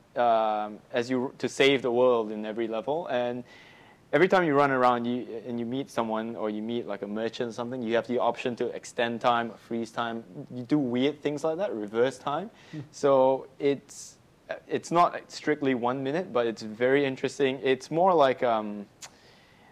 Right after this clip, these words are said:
Speaker 1: they bring really unique, uh, mechanics to every level. Just, uh, and then it's, it's, it doesn't bore you.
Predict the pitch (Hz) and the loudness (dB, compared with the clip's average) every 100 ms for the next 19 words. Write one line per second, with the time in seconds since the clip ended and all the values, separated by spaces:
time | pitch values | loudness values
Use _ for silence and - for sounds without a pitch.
0 | _ 127 131 120 175 175 113 117 135 139 | _ 2 2 4 0 0 -6 0 2 2
1 | 123 117 117 123 131 127 - 127 117 110 | 0 -2 -4 -6 -8 -10 -10 -4 -4 -4
2 | 104 110 107 131 147 208 - - - 120 | -8 -10 -6 -6 -6 -8 -12 -14 -8 -8
3 | - 117 123 113 120 170 208 143 131 120 | -8 -10 -8 -6 -8 -8 -14 -10 -8 -8
4 | - - 110 101 92 - 117 120 123 123 | -10 -12 -10 -10 -16 -14 -8 -4 -4 -2
5 | 127 120 - - - _ _ _ _ _ | -4 -4 -10 -18 -20 _ _ _ _ _
6 | _ - 135 - - - - 160 135 170 | _ -2 -2 -2 -14 -16 -8 -2 4 4
7 | 180 110 113 139 233 | 4 2 2 2 -2